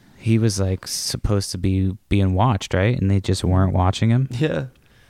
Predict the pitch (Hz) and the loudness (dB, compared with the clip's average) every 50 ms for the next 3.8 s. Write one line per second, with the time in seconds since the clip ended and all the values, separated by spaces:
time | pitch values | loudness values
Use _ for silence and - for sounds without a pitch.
0 | _ _ _ _ _ _ - - 120 117 110 107 113 - - - - 98 101 - | _ _ _ _ _ _ -12 -6 -6 -6 -6 -6 -8 -8 -8 -6 -6 -8 -8 -8
1 | 101 - - - - - - - - - 180 185 - 107 - - 104 107 110 - | -10 -8 -8 -6 -6 -6 -6 -6 -4 -4 -4 -4 -4 -6 -6 -4 -4 -6 -4 -6
2 | - 85 87 90 - - - 110 - 95 98 101 104 - - _ _ _ _ _ | -6 -6 -6 -6 -6 -8 -10 -8 -8 -8 -6 -6 -8 -10 -12 _ _ _ _ _
3 | _ _ _ _ _ - - - - - - - - - - | _ _ _ _ _ -16 -16 -14 -12 -12 -12 -12 -12 -14 -16